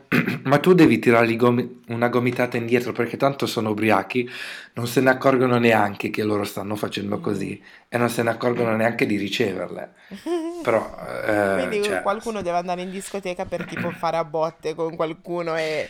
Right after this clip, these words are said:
Speaker 1: Sì, sì, no, appunto.
Speaker 2: tipo, rilasciare
Speaker 1: Però
Speaker 2: tutto
Speaker 1: com-
Speaker 2: lo stress della settimana, dai, vai
Speaker 1: Esatto.
Speaker 2: di gomiti proprio.
Speaker 1: Sì, però sono, cioè, sono praticamente l'unica persona nera in un locale, non posso neanche
Speaker 2: Sì.
Speaker 1: cominciare io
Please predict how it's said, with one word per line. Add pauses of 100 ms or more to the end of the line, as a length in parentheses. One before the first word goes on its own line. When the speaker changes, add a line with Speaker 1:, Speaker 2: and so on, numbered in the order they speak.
(160)
Speaker 1:
Sì,
sì,
no,
appunto.
Speaker 2:
tipo,
rilasciare
Speaker 1:
Però
Speaker 2:
tutto
Speaker 1:
com-
Speaker 2:
lo
stress
della
settimana,
dai,
vai
Speaker 1:
Esatto.
Speaker 2:
di
gomiti
proprio. (540)
Speaker 1:
Sì,
però
sono,
cioè,
sono
praticamente
l'unica
persona
nera
in
un
locale,
non
posso
neanche
Speaker 2:
Sì.
Speaker 1:
cominciare
io